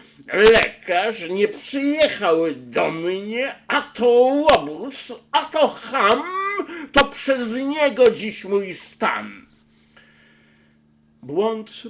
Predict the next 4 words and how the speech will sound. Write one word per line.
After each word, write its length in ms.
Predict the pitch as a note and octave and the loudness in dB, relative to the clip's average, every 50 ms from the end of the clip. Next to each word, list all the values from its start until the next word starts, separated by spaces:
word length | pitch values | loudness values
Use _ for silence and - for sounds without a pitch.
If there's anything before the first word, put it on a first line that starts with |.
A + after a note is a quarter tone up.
| - - | -16 -8
poważny 880 | - E3+ F3 D#3+ D#3 D#3 E3 E3+ D#3 C#3 B2 A#2+ B2+ D#3 E3 E3 C3+ | -4 -4 -2 0 0 0 0 -2 -4 -6 -12 -16 -14 -12 -12 -12 -10
zrobił 680 | A#2 C3 C3 C#3+ D3+ D3+ D3 C3 C#3 D3 D3+ D3+ C#3 | -10 -8 -6 -4 -2 -2 -2 -2 -2 -2 -2 -4 -6
Bronek, 960 | A#2 G#2+ C#3 C#3 C#3+ D#3 D#3+ D3+ C#3+ C#3+ C#3 C#3+ D3+ E3 F3 E3+ - - - E3+ C#3 C3+ A#2+ A2+ | -8 -10 -8 -6 -4 -2 -2 -2 -2 -2 -2 -4 -4 -6 -8 -10 -12 -10 -6 -4 -4 -4 -4 -6
dając 880 | B2+ C#3 D3+ E3+ F3+ F3+ F#3 F#3 F3+ F3+ F#3 F3+ E3+ - - - F#3 | -4 -2 0 0 0 -2 -2 -4 -6 -8 -10 -14 -16 -20 -14 -10 -8